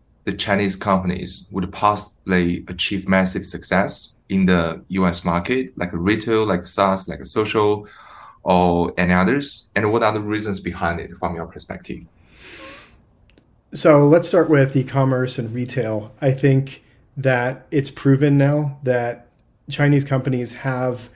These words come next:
Speaker 2: not only the know-how to deliver that kind of e-commerce electronic service globally, but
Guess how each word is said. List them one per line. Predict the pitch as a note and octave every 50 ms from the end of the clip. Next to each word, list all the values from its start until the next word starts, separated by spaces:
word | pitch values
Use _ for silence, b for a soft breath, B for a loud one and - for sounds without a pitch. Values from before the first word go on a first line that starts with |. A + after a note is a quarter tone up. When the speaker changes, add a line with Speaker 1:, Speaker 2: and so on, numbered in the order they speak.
| b b b b b b b b _ _
Speaker 2:
not | - D3 D3+ D#3 E3
only | E3+ E3 D3+ D3+ D3 C#3 C3+
the | B2+ A2+ A2 B2+ B2+ B2 A#2+ A#2+ A#2+ B2+
know-how | B2 C3 C#3 C3+ C3+ C3+ C3+ C3+ B2 A#2+ A#2 A#2 A2+ A2+ A2 - - _ _ _ _ -
to | - C#3
deliver | C3 B2+ B2 A#2 A#2 B2 A#2+ B2+ C3 A#2+
that | A2 A#2+ A#2+ - -
kind | - - B2+ B2 A#2+
of | A2+ G#2+ A2 - - - _ -
e-commerce | D#3+ C#3 C#3 - C#3+ C3+ B2+ B2 B2 A#2+ A#2 A2 -
electronic | C3 B2 B2 A#2+ - C3+ B2+ A#2+ A2 A2+
service | - - B2+ A2+ A2 A2 A2 G#2+ G#2+ - -
globally, | - - A#2+ A#2 A2 A2 A2 C3 C3+ C#3+ D3+ D3 b b b b b b b b b b -
but | C#3 C3 B2+ B2 A#2+ C3 - -